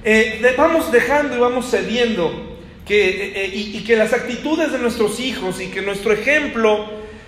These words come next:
no sea un buen ejemplo, sino a veces sea, eh, todo lo contrario. Sabemos que en la vida de Jacob y de Esaú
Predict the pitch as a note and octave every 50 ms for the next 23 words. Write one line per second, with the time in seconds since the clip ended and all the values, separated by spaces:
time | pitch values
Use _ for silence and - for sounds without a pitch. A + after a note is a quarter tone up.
0 | - - - F3 F3+ G#3 A#3+ D4 E4 D#4 - D#4 D#4+ D#4 D4+ D4+ C#4+ C#4 D4 D4
1 | C#4 C4+ C4+ C4+ D4 C#4+ D4 - - D4 E4 E4+ F4+ E4+ A#3+ G#3+ F#3+ F3+ - -
2 | G3 G3 F#3+ F#3 F#3 F3+ F#3 G#3+ A#3+ A#3 A#3 A#3 A3+ - G#3 G#3 G#3+ G#3 G3+ -
3 | - - - - - - - - - - F#3 F3 - - - - - - A3+ A3+
4 | A3 G3+ F3+ - - E3 D#3+ C#3+ F3 D#3 C#3+ C3+ - - - - A#3 C4+ D#4+ F4+
5 | F4+ F4+ F4 - C#4 C4+ B3 A#3 A#3 A#3 C#4 C#4+ C#4 C4+ B3+ A#3 A#3 - G#3 G#3
6 | G#3 G#3 A#3+ B3 B3+ B3 B3 - - - - - - G#3+ G#3 G#3+ G#3 G#3 G3+ G#3+
7 | A3+ C4 D#4 E4+ D#4+